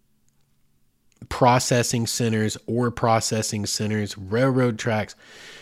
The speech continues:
So much cool stuff up in there. You guys, you have to go do this. Take your four-wheel drive. My ex did just fine for most of it.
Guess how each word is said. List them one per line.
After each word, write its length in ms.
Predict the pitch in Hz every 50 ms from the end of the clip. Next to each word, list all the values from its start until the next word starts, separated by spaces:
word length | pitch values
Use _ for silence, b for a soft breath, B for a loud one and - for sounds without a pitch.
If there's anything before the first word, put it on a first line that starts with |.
| B B B B
So 420 | - - - - 147 139 147 147 147
much 280 | 139 139 131 - -
cool 220 | - - - 131 113
stuff 420 | - - - 113 110 110 - -
up 140 | 107 104 -
in 60 | 104
there. 80 | 98 95
You 120 | 101 110
guys, 280 | 110 131 127 127 113 107
you 80 | 98
have 400 | 90 - 107 104 101 101 98 -
to 80 | - 101
go 260 | 95 104 101 95 92
do 260 | 90 90 101 104 104
this. 280 | 101 92 87 - - -
Take 320 | - - 98 95 - -
your 60 | - -
four-wheel 320 | - 131 131 131 135 135
drive. 420 | 127 123 117 110 107 104 101 101
My 240 | - 110 131 165 180 -
ex 320 | - 143 135 127 - -
did 240 | - 107 101 90 85
just 280 | - - 117 - -
fine 280 | - - 120 110 110 101
for 140 | - - 98
most 340 | 92 92 92 90 - - -
of 160 | 80 80 82
it. 100 | -